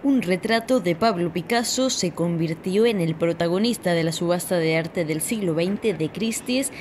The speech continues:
celebrada este jueves en Nueva York, donde una batalla de casi veinte minutos entre dos compradores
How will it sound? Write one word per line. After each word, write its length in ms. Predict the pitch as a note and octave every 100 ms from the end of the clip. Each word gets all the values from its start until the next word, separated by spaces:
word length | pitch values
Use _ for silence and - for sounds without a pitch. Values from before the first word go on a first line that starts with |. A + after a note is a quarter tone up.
| -
celebrada 560 | - A3 G#3+ A3 C4+ E4
este 260 | - -
jueves 480 | F3 A#3 B3 F3 F3
en 160 | F3 E3+
Nueva 220 | E3 D#3+
York, 440 | F3 B3+ A3 - - - F3+
donde 300 | A#3 A3+ A3+
una 180 | D#3+
batalla 560 | D3+ D#3+ G#3 G3+ G3 A3+
de 160 | - E3
casi 480 | - G3+ G#3 G#3+
veinte 460 | F3 G3 A#3+ G3+ E3
minutos 680 | E3+ F#3+ A3 A#3 C4 - D3+
entre 340 | D3+ D3 E3
dos 220 | G3 F#3
compradores 800 | - A3+ E3 F3 G#3+ A3 B3 C4